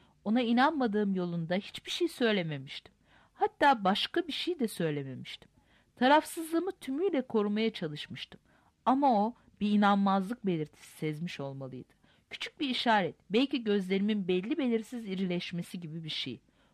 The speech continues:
Onun kendisine inanmadığım yolundaki suçlamasına itiraz etmemeye karar verdim. İncelik göstermenin sırası değildi.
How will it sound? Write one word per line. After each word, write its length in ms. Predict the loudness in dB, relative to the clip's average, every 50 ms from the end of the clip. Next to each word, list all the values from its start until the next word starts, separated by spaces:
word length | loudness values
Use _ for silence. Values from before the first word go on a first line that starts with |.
| _ _ _
Onun 300 | 2 2 2 2 0 -2
kendisine 560 | -2 0 2 2 2 2 0 -2 -4 -4 -2
inanmadığım 680 | 0 2 4 4 4 4 4 0 0 0 0 -2 -2 -2
yolundaki 420 | -2 -2 -2 -4 -6 -8 -12 -16
suçlamasına 680 | -20 -16 -16 -10 -6 -4 -4 -2 -4 -4 -4 -6 -6
itiraz 580 | -6 -4 -4 -4 -4 0 2 2 2 2 -2 -6 _ -6
etmemeye 500 | -6 -4 -4 -4 -4 -4 -4 -4 -6 -8
karar 420 | -8 -8 -6 -4 -4 -4 -4 -6
verdim. 320 | -6 -8 -10 -10 -14 _ _ _ _ _ _ _ _ _ _ _ -2
İncelik 420 | 0 2 4 2 2 2 0 -2
göstermenin 580 | 0 -2 0 0 2 4 4 4 4 2 0 0
sırası 480 | -2 0 0 0 0 0 -4 -10 -8
değildi. 400 | -4 -4 -4 -4 -4 -8 -14 -18